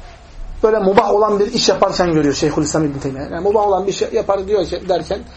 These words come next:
yani böyle ne diyelim, uzanmış manzaraya bakıyor olabilir, kuş besliyor olabilir. Yani kendini Allah'ın zikrinden, e, kuş derken güvercin değil tabii yani, güvercin yasak. E, yani böyle mubah olan bir şeyle uğraşıyor.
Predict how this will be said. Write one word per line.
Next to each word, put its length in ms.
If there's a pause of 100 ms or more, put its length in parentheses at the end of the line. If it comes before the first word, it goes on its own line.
(160)
yani 220
böyle 280 (1080)
ne 120
diyelim, 240
uzanmış 360
manzaraya 460
bakıyor 280
olabilir, 440 (460)
kuş 260
besliyor 360
olabilir. 340
Yani 160
kendini 300
Allah'ın 300
zikrinden, 560 (520)
e, 520 (440)
kuş 160
derken 300
güvercin 360
değil 160
tabii 160
yani, 160
güvercin 360
yasak. 240 (480)
E, 80 (160)
yani 240
böyle 280
mubah 360
olan 300 (280)
bir 200
şeyle 220
uğraşıyor. 520